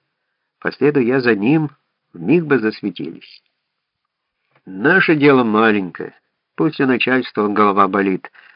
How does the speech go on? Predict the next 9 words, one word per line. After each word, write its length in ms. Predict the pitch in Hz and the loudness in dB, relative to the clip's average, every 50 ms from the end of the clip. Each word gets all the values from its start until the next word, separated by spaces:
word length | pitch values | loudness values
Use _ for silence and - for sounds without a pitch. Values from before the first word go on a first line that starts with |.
| _ _ _ | _ _ _
ответил 600 | - 92 - - 101 95 87 - - 90 82 73 | -6 -4 -2 0 0 -2 0 0 -2 -4 -4 -4
старший. 600 | - - - - 87 80 - - - - - - _ _ _ _ _ _ _ _ _ _ _ _ _ _ _ _ | -8 -12 -10 -8 -8 -6 -6 -8 -10 -10 -10 -14 _ _ _ _ _ _ _ _ _ _ _ _ _ _ _ _
"Два 260 | 90 90 98 117 123 | -8 -4 -2 -2 -2
часа 280 | 110 110 98 - 107 95 | -2 -2 -2 -2 -2 -2
ночи, 520 | 90 107 143 170 180 - - 180 165 151 - _ _ _ _ _ | 0 2 2 2 2 0 0 -2 -2 -2 -4 _ _ _ _ _
двигаем 560 | - - 87 107 127 127 117 120 117 110 104 | -12 -4 0 0 0 2 0 -2 -4 -4 -2
по 80 | 104 101 | -2 -2
домам". 340 | 98 98 92 87 80 73 - _ _ _ _ _ _ _ _ _ _ _ _ _ _ _ _ _ _ _ _ _ _ _ _ _ _ _ _ _ _ _ _ _ _ _ _ _ _ _ _ _ | -2 -2 -2 -4 -6 -8 -12 _ _ _ _ _ _ _ _ _ _ _ _ _ _ _ _ _ _ _ _ _ _ _ _ _ _ _ _ _ _ _ _ _ _ _ _ _ _ _ _ _
"Профессионал", 800 | - - 98 95 104 107 - - 131 135 120 104 92 90 90 90 | -10 -8 -6 -6 -6 -4 -2 -2 -2 -2 0 0 0 0 -2 -4